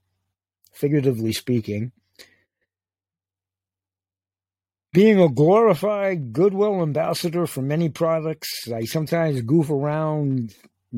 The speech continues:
being like Ralph Nader of consumer advocacy. I'm certainly not Ralph Nader, and I'm not comparing myself to Ralph Nader. It's basically a joke, but it's the reality of what purpose I can serve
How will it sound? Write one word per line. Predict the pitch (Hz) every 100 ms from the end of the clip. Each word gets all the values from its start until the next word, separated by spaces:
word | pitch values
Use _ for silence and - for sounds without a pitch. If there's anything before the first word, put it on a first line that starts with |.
| 101 98
being | 147 151 143 131
like | 117 90
Ralph | 98 135 156 135
Nader | 127 123 127 156 147 156 156 - - 123 _ -
of | 127
consumer | - 127 - 170 160 156
advocacy. | 156 143 139 139 156
I'm | 147
certainly | - 185 175 165
not | 151 151
Ralph | 107 143 147
Nader, | 117 123 143 147 131 - - -
and | 120
I'm |
not | 143 151 _ _ _
comparing | - 110 - 185 175 160
myself | 135 139 170 175 156
to | 123
Ralph | 120 165 175 160
Nader. | 139 147 190 170 92 92
It's | 104 -
basically | 151 175 170 139 139 120
a |
joke, | 101 101 147 196 135 151 _ _ _ _
but | - 135
it's | 123 -
the | 123
reality | 113 117 220 226 131 127 143 156 170
of | 127
what | 120 180 -
purpose | 180 180 170 -
I | 147
can | - 180 180
serve | - 135 95 82 _